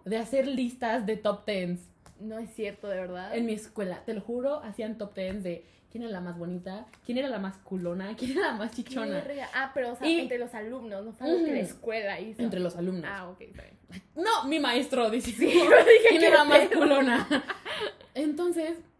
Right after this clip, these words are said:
Speaker 1: ahí fue cuando me entró mis inseguridades.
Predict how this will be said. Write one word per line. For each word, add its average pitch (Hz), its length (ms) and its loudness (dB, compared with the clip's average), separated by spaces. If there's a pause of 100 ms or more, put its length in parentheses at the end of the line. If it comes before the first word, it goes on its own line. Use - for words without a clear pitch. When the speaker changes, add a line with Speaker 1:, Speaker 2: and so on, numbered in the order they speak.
(120)
Speaker 1:
ahí 262 200 -2
fue 339 160 -6
cuando 349 220 -2
me 233 100 -4
entró 202 760 -4 (200)
mis 208 180 -8
inseguridades. 175 680 -8